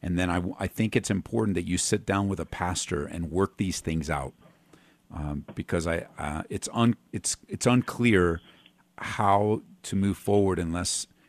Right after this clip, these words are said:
you sit down, the three, you know, two of you, with a godly pastor, a godly man, or, and, and work through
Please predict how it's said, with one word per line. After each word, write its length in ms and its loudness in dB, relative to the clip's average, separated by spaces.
you 120 -2
sit 280 -2
down, 320 0
the 80 -4
three, 320 -2
you 240 -2
know, 220 0
two 220 4
of 100 2
you, 340 2
with 280 0
a 100 0
godly 420 0
pastor, 480 0
a 60 0
godly 320 2
man, 360 2
or, 160 0
and, 580 0
and 200 0
work 300 4
through 580 4